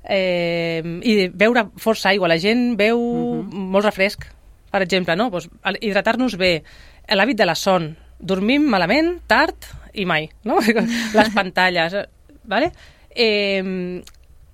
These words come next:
Speaker 1: els tòxics, tabac, alcohol, vale? Intentar reduir-lo al
Speaker 2: Mhm.
Speaker 1: màxim possible.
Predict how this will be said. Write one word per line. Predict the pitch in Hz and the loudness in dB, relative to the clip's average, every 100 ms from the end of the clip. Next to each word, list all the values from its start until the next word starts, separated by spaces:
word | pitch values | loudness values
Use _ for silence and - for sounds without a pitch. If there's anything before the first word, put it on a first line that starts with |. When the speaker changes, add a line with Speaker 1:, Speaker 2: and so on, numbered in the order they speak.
| _ | _
Speaker 1:
els | 226 - | -4 2
tòxics, | 208 - 180 156 - - - - - - - | 0 2 -2 -4 -8 -18 -20 -20 -20 -20 -4
tabac, | 175 175 185 | 2 2 2
alcohol, | 170 - 180 160 | -2 0 0 2
vale? | 190 277 | 0 0
Intentar | 196 202 | 0 0
reduir-lo | 220 202 208 233 | 0 0 0 0
al | |
Speaker 2:
Mhm. | 185 | -2
Speaker 1:
màxim | - 214 | -4 -4
possible. | 214 - 196 180 156 | -6 -6 -6 -2 -2